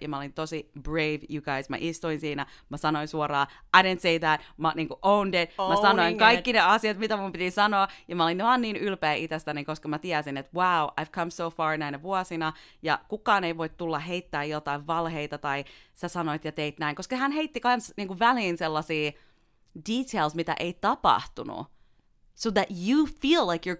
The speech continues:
Speaker 1: crazy.
Speaker 2: Right. Ja tää on tosiaan se, se piirre, koska mä veikkaan, että jos mä olisin uskaltanut silloin joskus kymmenen vuotta sitten tai mitä, viisi vuotta sitten,
Speaker 1: Mhm.
Speaker 2: kun en mä silloin vielä uskaltanut,
Speaker 1: Niin.
Speaker 2: niin jos mä olisin vaan sanonut, "No, that's not what I said, nope, that's not what I ha-,"
Speaker 1: Joo.
Speaker 2: niin, niin,
Speaker 1: Joo.
Speaker 2: niin ne olis kyllä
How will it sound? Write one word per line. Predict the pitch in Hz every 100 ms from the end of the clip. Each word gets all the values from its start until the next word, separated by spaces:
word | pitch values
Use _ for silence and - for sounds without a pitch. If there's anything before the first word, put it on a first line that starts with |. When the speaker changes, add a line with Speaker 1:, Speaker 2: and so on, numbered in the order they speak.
| -
Speaker 1:
crazy. | 240 302 392 247 269
Speaker 2:
Right. | 311 151 _ _
Ja | 190
tää | 254 294 247
on | 214
tosiaan | 277 294 294 240 302 214
se, | 214 -
se | - 247
piirre, | - 403 220 -
koska | 240 233
mä | 262 302
veikkaan, | 330 359 - 220
että | 214
jos | 220
mä | 247
olisin | 247 208 202
uskaltanut | 190 - 180 170 160
silloin | 185 170 151
joskus | 185 202
kymmenen | 196 165 156
vuotta | 143 160
sitten | - 160 151
tai | 151
mitä, | 151 147
viisi | 143 127
vuotta | 143 -
sitten, | 190 -
Speaker 1:
Mhm. | 220 233 247 302
Speaker 2:
kun | 160
en |
mä | 147
silloin | 190 220
vielä | 262 381
uskaltanut, | 480 - 359 359 349 349
Speaker 1:
Niin. | 208 214 165 156 -
Speaker 2:
niin | 233 226 233 214 202 196 -
jos | 180
mä | 202
olisin | 185 214
vaan | 233
sanonut, | 226 220 170 151 -
"No, | 175 180 - -
that's | 170 170
not | 147
what | 143 143
I |
said, | 151 214 233 - -
nope, | 220 226 - -
that's | 160 -
not | 143
what | 143 135
I |
ha-," | 151 190
Speaker 1:
Joo. | 226 254
Speaker 2:
niin, | 359 226 294
niin, | 220 233 208
Speaker 1:
Joo. | 233
Speaker 2:
niin | 262
ne | 285
olis | 277 233
kyllä | - 302